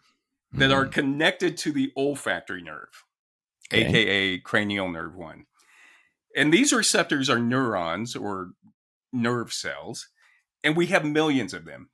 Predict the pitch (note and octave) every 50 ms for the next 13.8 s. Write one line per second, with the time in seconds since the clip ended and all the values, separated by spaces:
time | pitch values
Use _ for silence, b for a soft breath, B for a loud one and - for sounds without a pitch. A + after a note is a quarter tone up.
0 | _ _ C3+ C#3 C#3+ D3+ D#3+ F#3 A#3+ A#3+ F#3 F3 G3 F#3+ D3 B2+ C3+ C3 - -
1 | - - - G#3 G3 F#3+ F3+ F3 - F#3 D#3+ D3+ C3+ C3+ C3+ B2 A#2 A#2+ A2+ B2+
2 | A#2+ - A#2+ G#2+ G2 - - - G#2+ E2+ E2 - - - - - - - _ _
3 | _ _ _ _ _ _ _ _ - G2 G2 A#2+ C4 D#4+ G4 A#4+ - - G2 D#2
4 | C2+ B1+ - - - - - - - - G#3+ E4 - - - - - - F2+ C#2
5 | G#1+ G1+ - _ _ B B B B B B B B B B B - - C#3+ C3+
6 | A2+ E2+ D#2+ E2 - _ _ _ b b b b b b b b - A#2+ - -
7 | - G3 E3 F3+ F#3 D3+ C#3+ D3 D3+ E3+ F3+ - G#3 G#3 G3+ F#3+ - - - F3
8 | F3+ F3+ F3+ F#3 F3+ D3+ F#3 F3+ - G3 F#3 F3 - F#3+ F#3 G3+ G#3 A3+ A#3 F3+
9 | - A#2+ A#2 C#3+ C3 C3+ C3+ C#3+ C#3+ C#3 C3 B2+ C#3 C#3 D3 E3+ G3+ G3+ - -
10 | - - - - _ _ _ _ - B2 C3 C3 A#2+ B2+ C3 B2 B2+ B2+ C3 -
11 | A2+ A#2+ C3 - - G3 G3+ G#3+ G3+ F3+ F3 E3 - - G3 G3 F#2 F#3 F#3+ G3+
12 | G3 C#3 D#3 G3 A3 G#3+ G3+ D#3+ C#3 A#2+ A2+ A2+ A2+ A#2 - - C3 C3 B2+ C3
13 | C#3 C#3 C#3 C#3 C3 C3 - C#3 B2 A#2+ A#2 A#2 A2+ G#2+ G#2+